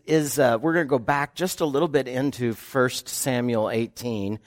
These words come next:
and I'm gonna read this, and then we'll talk about what's going on in my heart this week, okay? And I'm not trying to be, um, horribly, uh, difficult on this, but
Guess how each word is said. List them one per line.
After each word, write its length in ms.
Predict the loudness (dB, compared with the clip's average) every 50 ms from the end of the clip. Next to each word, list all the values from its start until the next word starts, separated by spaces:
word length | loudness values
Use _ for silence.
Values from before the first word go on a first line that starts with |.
| -20 -20 -20 -16 _
and 160 | -2 0 2
I'm 80 | 4 4
gonna 160 | 4 4 4
read 380 | 2 2 2 2 2 0 0 2
this, 320 | 4 6 6 4 2 0
and 160 | 0 2 2
then 140 | 2 2 2
we'll 100 | 0 -2
talk 360 | -2 -2 0 0 0 0 0
about 280 | 0 2 2 2 2 0
what's 260 | 0 0 -2 -2 -2
going 260 | -2 -2 0 0 2
on 200 | 2 2 2 2
in 100 | 0 0
my 180 | -2 -2 -2 -2
heart 420 | -2 -2 -2 -2 -4 -6 -8 -14 -20 _ _ _ _ _ _ -12
this 220 | -10 -10 -10 -12
week, 280 | -12 -12 -14 -12 -10 -10
okay? 380 | -10 -6 -4 -4 -2 -4 -4 -8 _ _ _ _ _ _ _ _ _ _ _ _ _ _ _ _ _ _ _ _ -6
And 120 | -2 -2
I'm 120 | 0 0
not 260 | 0 0 0 -2 _ -10
trying 280 | -4 -2 -2 -2 -2
to 60 | -4
be, 280 | -6 -6 -6 -6 -8 -10 -14 _ _ _ _ _ _ _ _ _ _ _ _ _
um, 340 | -12 -12 -12 -12 -12 -16 -18 -14
horribly, 760 | -8 -4 -4 -4 -4 -6 -8 -10 -10 -10 -10 -12 -12 -14 -14
uh, 240 | -12 -12 -12 -12 -12
difficult 460 | -14 -14 -16 -16 -14 -14 -12 -12 -10
on 160 | -10 -12 -12
this, 200 | -14 -16 -16 -14 _
but 180 | -12 -12 -12